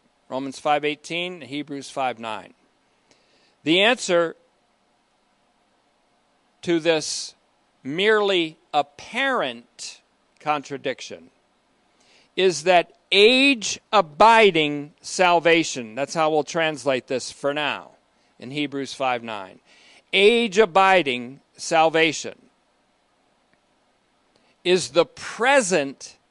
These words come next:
experience, always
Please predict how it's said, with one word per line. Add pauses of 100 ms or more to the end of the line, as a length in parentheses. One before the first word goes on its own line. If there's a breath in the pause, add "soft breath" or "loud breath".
(640)
experience, (3000)
always